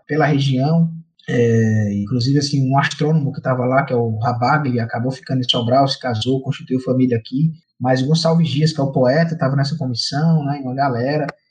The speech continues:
Aí nós, inclusive, como extra, contamos uma das histórias da comissão, tá lá como uma página extra no, no quadrinho, né, e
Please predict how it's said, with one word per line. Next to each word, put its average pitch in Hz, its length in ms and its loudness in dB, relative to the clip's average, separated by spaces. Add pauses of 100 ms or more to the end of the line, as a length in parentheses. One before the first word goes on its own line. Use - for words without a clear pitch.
(240)
Aí 147 120 -2
nós, 165 160 4
inclusive, 165 580 2
como 165 280 2
extra, 165 300 2
contamos 143 420 0
uma 170 160 0
das 143 180 0
histórias 135 360 -2
da 123 100 -2
comissão, 135 480 0
tá 143 80 0
lá 127 120 0
como 127 180 -6
uma 117 80 -4
página 127 360 0
extra 131 220 -2 (300)
no, 113 220 0
no 113 180 0
quadrinho, 127 500 0
né, 135 180 0
e 113 480 0